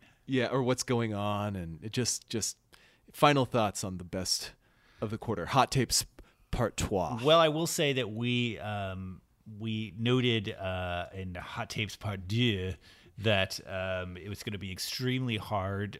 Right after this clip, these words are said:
Speaker 2: uh, to beat, uh, Teens of Denial by Car Seat Headrest as
Speaker 1: Mm-hmm.
Speaker 2: album of the year. It's in the lead. Um, I think that, um, many of these albums got closer than I thought,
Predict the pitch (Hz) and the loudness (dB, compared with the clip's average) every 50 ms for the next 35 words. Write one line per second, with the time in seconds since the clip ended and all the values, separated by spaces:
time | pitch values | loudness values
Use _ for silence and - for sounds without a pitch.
0 | - - 101 98 92 90 - 107 95 87 92 104 104 107 110 - - - - - | -12 -10 -10 -10 -10 -8 -8 -10 -10 -8 -6 -4 -4 -4 -4 -6 -10 -12 -14 -14
1 | _ _ _ _ _ _ _ - 92 92 92 92 90 90 87 87 87 87 - - | _ _ _ _ _ _ _ -10 -8 -6 -6 -4 -4 -4 -6 -6 -6 -8 -10 -12
2 | _ - - 123 113 107 98 101 90 - 87 92 87 85 87 90 98 101 95 85 | _ -8 -4 -2 -2 -2 -2 -4 -6 -6 -6 -4 -4 -4 -2 -4 -4 -4 -4 -4
3 | 82 82 - - 110 98 85 - 95 80 - 90 92 87 85 85 82 87 95 - | -6 -6 -6 -6 -6 -6 -6 -6 -8 -10 -8 -8 -8 -8 -8 -6 -6 -6 -6 -8
4 | - - - - 92 92 87 - - 156 147 147 135 131 104 85 80 87 85 85 | -10 -12 -12 -10 -8 -8 -8 0 4 4 6 6 4 2 0 -4 -8 -10 -10 -10
5 | 85 82 85 95 101 107 - - 92 - - 95 87 85 82 80 82 82 87 95 | -8 -8 -6 -6 -6 -8 -8 -12 -14 -12 -10 -10 -8 -8 -8 -10 -10 -10 -8 -6
6 | 117 135 - - - 87 85 80 78 80 78 78 78 78 - - - 95 87 - | -8 -8 -8 -10 -10 -8 -8 -6 -6 -6 -6 -8 -8 -10 -12 -12 -10 -10 -10 -10
7 | - - - 101 95 92 - - - 90 85 85 85 - - - _ - - - | -12 -10 -10 -8 -8 -8 -8 -6 -4 -4 -2 -2 -4 -6 -10 -18 _ -20 -20 -20
8 | - - _ - - 92 98 95 - - - 107 104 101 95 95 101 104 101 92 | -20 -20 _ -14 -10 -8 -8 -8 -8 -8 -6 -4 -2 -2 -2 -2 -2 -2 -2 -2
9 | 101 95 87 85 85 87 85 85 90 87 90 - - 95 90 87 - - - - | -4 -6 -6 -6 -8 -6 -6 -6 -6 -6 -8 -8 -6 -6 -6 -6 -8 -10 -12 -10
10 | - 98 98 98 101 101 - - 98 85 85 82 87 82 82 82 82 - - - | -6 -4 -4 -2 -2 -2 -4 -4 -4 -4 -4 -4 -6 -6 -6 -8 -8 -10 -10 -6
11 | 101 98 95 87 90 90 101 - - - | -4 -4 -4 -4 -4 -4 -6 -8 -10 -16